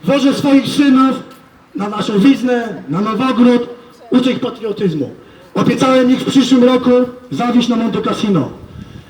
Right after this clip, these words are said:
E, obiecałem im, synkowie, największy problem będzie nie kupić przyczepkę kempingową. Nie zrobić może wam te dowody osobiste, bo to jest bardzo szybko, tylko to,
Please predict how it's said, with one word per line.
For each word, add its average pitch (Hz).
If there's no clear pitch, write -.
E, 220
obiecałem 254
im, 240
synkowie, 240
największy 269
problem 269
będzie 247
nie 302
kupić 302
przyczepkę 262
kempingową. 214
Nie 285
zrobić 277
może 262
wam 254
te 247
dowody 262
osobiste, 240
bo 220
to 247
jest 190
bardzo 233
szybko, -
tylko 240
to, 240